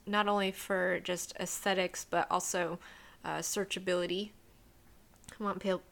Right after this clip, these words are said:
people to be able to, uh, search and find my podcast. But the reason why I included the term grace-led in my podcast is 'cause I believe that the Christian life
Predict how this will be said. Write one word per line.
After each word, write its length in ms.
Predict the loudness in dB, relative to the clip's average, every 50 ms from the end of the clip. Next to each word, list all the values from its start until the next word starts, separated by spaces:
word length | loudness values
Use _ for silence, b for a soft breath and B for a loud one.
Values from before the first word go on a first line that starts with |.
| -20 -10
people 340 | -8 -6 -2 0 0 0 0
to 140 | -2 -4
be 100 | -2 0
able 180 | 0 0 0 -2
to, 360 | -4 -4 -4 -2 -2 -4 -4 -8 -10 -16 -16 -12
uh, 260 | -10 -8 -8 -8 -8
search 560 | -8 -6 -4 -2 -2 -2 -2 -2 -4 -4 -4 B B B B B B B B B B
and 140 | -12 -10 -6
find 200 | -4 -2 -2 -2
my 120 | -2 -4 -4
podcast. 680 | -4 -4 -4 -4 -6 -8 -8 -8 -8 -8 -10 -10 B B B B B B B B B B B 0 2
But 320 | 4 6 6 4 2 -2 -8 -20 -20 -20 -20 -20 -20 -18 -14
the 200 | -4 0 0 0
reason 520 | 2 2 2 2 2 2 0 0 0 0 2
why 380 | 2 2 4 4 4 2 2 2
I 100 | 2 4
included 840 | 4 4 4 2 0 -2 -2 -2 0 0 0 0 -2 -2 -4 -8 -6
the 140 | -6 -6 -6
term 540 | -6 -6 -6 -6 -6 -6 -6 -6 -8 -10 -12 -12 -10
grace-led 760 | -6 -4 -4 -2 -2 -2 -2 0 0 -2 0 0 -2 -2 -4 -6 -8
in 120 | -8 -8
my 140 | -6 -6 -8
podcast 800 | -8 -8 -6 -6 -6 -6 -6 -8 -8 -6 -4 -4 -4 -6 -8 -10
is 100 | -10 -10
'cause 220 | -8 -8 -8 -6
I 80 | -6 -6
believe 400 | -4 -4 -4 -2 -2 -2 -2 -4
that 160 | -6 -8 -8
the 80 | -10 -12
Christian 540 | -12 -12 -10 -8 -6 -4 -4 -4 -4 -2 -2
life 440 | -2 0 0 -2 -2 -4 -8 -12